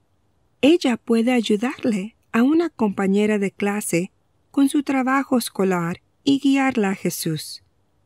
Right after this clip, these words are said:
Pueden jugar con sus amigos y acercarlos más a Dios. Cristo dijo, "Hagan discípulos". Sin experiencia, sin requisitos previos,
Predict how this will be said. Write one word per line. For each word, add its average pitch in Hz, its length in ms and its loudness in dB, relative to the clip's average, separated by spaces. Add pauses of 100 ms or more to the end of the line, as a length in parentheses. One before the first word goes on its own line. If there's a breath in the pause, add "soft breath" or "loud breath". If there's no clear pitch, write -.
(280)
Pueden 277 300 4
jugar 285 520 -2
con 220 180 -2
sus - 200 -6
amigos 202 680 -2 (360)
y 220 140 -2
acercarlos 208 1000 -4
más 185 260 0
a 175 80 -2
Dios. 170 640 -2 (800)
Cristo 247 500 2
dijo, 190 580 -2 (360)
"Hagan 233 400 2
discípulos". 175 960 -4 (720)
Sin 190 260 0
experiencia, 180 1120 -2 (680)
sin 185 320 0
requisitos 185 800 -4
previos, 190 840 -2